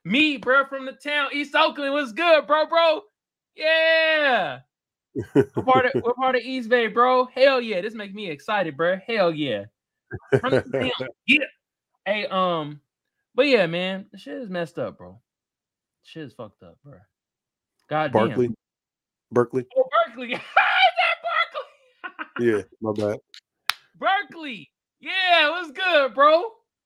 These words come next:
Speaker 1: Yeah, Berkeley, bro. You been to Berkeley before, uh, Frank?
Speaker 2: No, I have not.
Speaker 1: Okay, I'll give you what Berkeley is like.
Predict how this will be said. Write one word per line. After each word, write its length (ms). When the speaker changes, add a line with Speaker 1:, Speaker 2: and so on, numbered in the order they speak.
Speaker 1:
Yeah, 640
Berkeley, 500
bro. 380
You 120
been 140
to 60
Berkeley 280
before, 380
uh, 120
Frank? 280
Speaker 2:
No, 280
I 60
have 100
not. 300
Speaker 1:
Okay, 320
I'll 200
give 200
you 140
what 240
Berkeley 420
is 200
like. 480